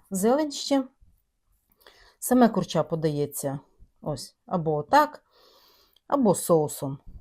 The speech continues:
ткемалі, салатом тощо.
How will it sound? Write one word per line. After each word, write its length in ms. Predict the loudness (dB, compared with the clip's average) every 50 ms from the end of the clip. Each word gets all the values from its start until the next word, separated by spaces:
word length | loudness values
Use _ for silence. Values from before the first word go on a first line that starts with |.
| -20 -20
ткемалі, 680 | -8 -4 -2 0 2 4 4 4 6 6 6 6 4 2 -2 _ _ _ -20 -20 -20 _ _ _
салатом 840 | -6 0 2 4 6 6 6 6 6 6 4 2 2 2 0 0
тощо. 560 | 0 0 0 0 0 -2 -6 -10 -8 -10 -10